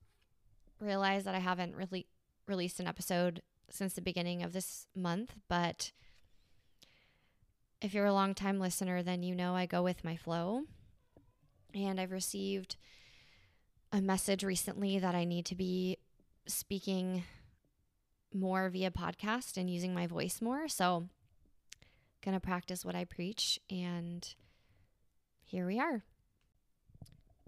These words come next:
And I don't know if you can tell or not, but the quality of my podcast has been upgraded significantly because I was recently gifted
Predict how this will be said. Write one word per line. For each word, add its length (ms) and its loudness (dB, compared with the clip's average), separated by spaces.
And 580 -2
I 100 6
don't 160 4
know 160 2
if 120 -6
you 100 0
can 240 -6
tell 240 -4
or 120 -2
not, 360 -2
but 320 -2
the 80 -2
quality 800 -4
of 180 -6
my 160 -6
podcast 720 -8
has 300 -6
been 120 0
upgraded 440 0
significantly 800 -4
because 320 -8
I 140 -2
was 360 -2
recently 400 -4
gifted 580 -4